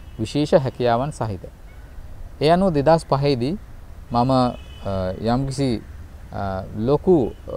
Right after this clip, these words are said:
වෙනසක් ඇති කරා මගේ පර්යේෂණවල. මම ආරම්භ කරා, අ, ඩ්‍රෝන තාක්ෂණය ලංකාවේ දියුණු කරන්නට. දෙදහස් පහ හය වසරවලදී. දැන් අවුරුදු පහළොවක් විතර වෙනවා. අ, අපේ ඩ්‍රෝන තාක්ෂණ විද්‍යාගාරය මොරටු විශ්වවිද්‍යාලයේ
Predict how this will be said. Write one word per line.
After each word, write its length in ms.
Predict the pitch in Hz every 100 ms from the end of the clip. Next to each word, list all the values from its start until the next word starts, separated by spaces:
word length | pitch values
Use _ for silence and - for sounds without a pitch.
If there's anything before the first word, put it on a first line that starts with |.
| 104
වෙනසක් 400 | 120 143 156 -
ඇති 180 | 117 107
කරා 220 | 123 131
මගේ 280 | 120 110 113
පර්යේෂණවල. 760 | 113 110 147 139 107 90 95 156 - - -
මම 120 | 113
ආරම්භ 420 | 117 117 143 143 117
කරා, 340 | 101 101 185 - - - -
අ, 200 | 98 92
ඩ්‍රෝන 520 | 90 127 143 147 175 180 - -
තාක්ෂණය 520 | 120 107 - 117 139 185 110
ලංකාවේ 480 | 101 98 101 139 - -
දියුණු 180 | 113 98
කරන්නට. 400 | 98 87 80 - - -
දෙදහස් 340 | 104 107 113 -
පහ 140 | 107 117 107
හය 220 | 110 113 - - - -
වසරවලදී. 640 | 104 - 92 87 82 104 220 - - - - - - - - - - - - - -
දැන් 180 | 127 139
අවුරුදු 420 | 123 123 127 127 -
පහළොවක් 360 | 120 117 107
විතර 160 | 110 101
වෙනවා. 380 | 95 92 131 226 - - - - -
අ, 220 | 98 101
අපේ 420 | - 113 107 104 - - 107 101 107
ඩ්‍රෝන 300 | 127 127 131
තාක්ෂණ 480 | 113 110 104 120 107
විද්‍යාගාරය 640 | 95 92 110 107 107 104
මොරටු 340 | 120 101 92 95
විශ්වවිද්‍යාලයේ 640 | 90 98 87 92 92 139